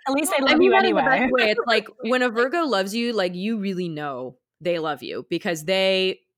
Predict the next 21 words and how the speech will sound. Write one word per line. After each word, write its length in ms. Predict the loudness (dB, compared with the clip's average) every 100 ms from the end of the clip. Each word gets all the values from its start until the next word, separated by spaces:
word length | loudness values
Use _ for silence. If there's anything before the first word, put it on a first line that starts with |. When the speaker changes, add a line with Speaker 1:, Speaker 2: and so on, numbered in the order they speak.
| -8
Speaker 2:
ha-, 220 | -4 -4 -2
they 440 | 0 2 2 2
have 220 | 0 -2
already 840 | -2 -2 0 -2 -2 -2 -4 -4 -10 _ _ _ _ _
seen, 320 | -12 -8 -6 -2
you 120 | 2
know 80 | 2
what 100 | 2
I 60 |
mean? 180 | 2 2
Like, 180 | 0 2
they, 380 | 4 4 2 -2
they 360 | -2 0 0
have 200 | 0 -4
already 340 | -2 -2 0 -2
decided 720 | -4 -4 -4 -2 -4 -6 -10 _ _ _
they 140 | -4 -2
love 240 | -2 -4
all 220 | -6 -8
of 120 | -8 -10
you. 240 | -12 -12